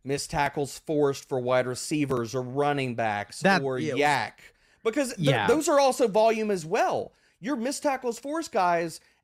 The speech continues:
Speaker 1: at the wide receiver and the running back position.
Speaker 2: Missed tackle force percentage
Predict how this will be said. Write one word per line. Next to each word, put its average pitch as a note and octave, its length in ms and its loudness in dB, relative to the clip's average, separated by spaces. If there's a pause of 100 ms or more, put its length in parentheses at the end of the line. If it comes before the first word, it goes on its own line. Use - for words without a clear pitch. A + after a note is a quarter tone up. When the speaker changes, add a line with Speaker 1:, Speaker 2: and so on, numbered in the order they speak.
Speaker 1:
at F3+ 140 -6
the F#3 60 -4
wide F#3 240 0
receiver F3+ 520 -4
and C#3+ 80 -4
the C#3+ 80 -4
running G3 340 -4
back D3+ 200 -2
position. C3+ 300 -2
Speaker 2:
Missed F3+ 180 2
tackle F3 280 2
force D#3 300 2
percentage B2+ 840 -4